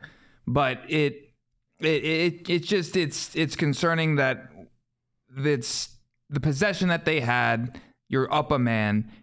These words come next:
and you weren't able to get your most prolific player, uh, this season by far, in, in Danny Trejo, any chance creation.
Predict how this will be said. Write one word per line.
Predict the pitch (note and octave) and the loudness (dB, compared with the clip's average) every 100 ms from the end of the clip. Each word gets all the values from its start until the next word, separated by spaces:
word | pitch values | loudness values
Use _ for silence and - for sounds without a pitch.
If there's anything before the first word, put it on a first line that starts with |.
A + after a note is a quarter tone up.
| - | -2
and | B2+ | 0
you | C3+ | 2
weren't | D3 D#3 | 2 2
able | D3 C#3+ | 2 0
to | B2+ C#3+ | 0 0
get | B2+ B2+ A#2 - - - | 2 0 -2 -8 -20 -6
your | C3+ C3 B2+ | 0 2 4
most | B2+ C3+ B2 | 4 2 0
prolific | C#3+ C#3+ C#3 D3 - | 0 0 0 -2 0
player, | D3 C3+ A#2 A2+ - - | 0 2 2 0 -4 -4
uh, | G#2 | -2
this | A#2 B2 | 0 -2
season | C3 A#2 A#2 | 0 0 0
by | A#2 A2+ | 0 0
far, | - B2+ A2 G2 G2 - - | 0 0 0 -2 -6 -14 -6
in, | A#2+ | -2
in | G#2 A#2 | 0 0
Danny | A#2 A#2 A2+ | 2 0 0
Trejo, | B2 A#2 A2 G#2+ F2+ - - | 0 0 2 0 -2 -8 -12
any | - C#3 C#3+ C3 B2 G2 - _ _ _ - | -4 0 0 2 0 -4 -10 _ _ _ -6
chance | C3+ G#3 - | -2 -2 -2
creation. | - A#2+ D#2 - - - | -4 -4 -4 -6 -8 -8